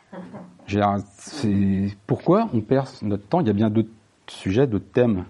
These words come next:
sur lesquels on peut discuter pour grandir ensemble. Il y a, il y a pas de sujet. Moi, j'ai aucun sujet tabou, que ce soit sur l'éducation des enfants, que ce soit sur la sexualité, euh, sur la politique.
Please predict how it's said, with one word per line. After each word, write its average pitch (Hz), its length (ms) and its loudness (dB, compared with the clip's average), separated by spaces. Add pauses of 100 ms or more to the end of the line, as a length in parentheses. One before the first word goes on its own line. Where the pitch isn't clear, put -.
(160)
sur - 140 -6
lesquels 98 220 0
on 90 120 -2
peut 90 240 -2
discuter 92 440 -4 (580)
pour 92 100 -2
grandir 95 340 0
ensemble. 190 340 -2
Il 110 60 0
y 104 40 2
a, 98 100 -2
il - 140 -8
y 113 40 0
a 110 40 0
pas - 80 0
de - 60 -6
sujet. 170 200 2
Moi, 127 220 6
j'ai 127 460 6
aucun 156 400 2 (1120)
sujet 131 220 2
tabou, 147 260 4
que - 500 -16
ce 107 60 -4
soit 117 260 2
sur 110 220 -2
l'éducation 101 380 0
des 85 140 -2
enfants, 139 440 0
que 127 100 -12
ce 101 160 -6
soit - 160 -4
sur 90 100 -2
la 82 60 -2
sexualité, 85 560 -2
euh, 131 400 0
sur 95 220 -12
la 85 80 -8
politique. 82 560 -6